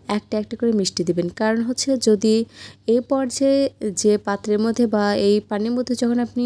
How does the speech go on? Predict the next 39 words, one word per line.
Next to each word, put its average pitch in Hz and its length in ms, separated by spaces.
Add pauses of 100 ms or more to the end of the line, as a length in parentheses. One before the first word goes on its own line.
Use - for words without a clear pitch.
(120)
এই 220 140 (120)
চি-, 226 220 (120)
মিষ্টিটা 208 480
দিবেন, 208 360
তখন 220 300
যদি 240 300 (420)
এর 233 140 (100)
তাপমাত্রাটা 247 760
কমে 208 320
যায়, 214 180
তাহলে 214 320
কিন্তু 247 260
মিষ্টিটা 214 460
চুপসে 233 460
যাওয়ার 247 200
সম্ভাবনা 190 440
থাকবে। 165 400 (600)
এখন 220 140
এটা 254 160
ঢাকনা 220 400
ঢেকে 214 320
আমি 233 340 (540)
জাল 214 320
করে 214 300
নেব 220 260
তিরিশ 208 460
মিনিটের 180 260
মতো। 170 280
তিরিশ 226 360
মিনিট 262 220
পর 254 180
যদি 254 260
মনে 220 260
হয় 220 240
যে 226 280 (560)
এই 202 540 (280)
চিনির 220 340
শিরাটা 214 480
একটু 247 420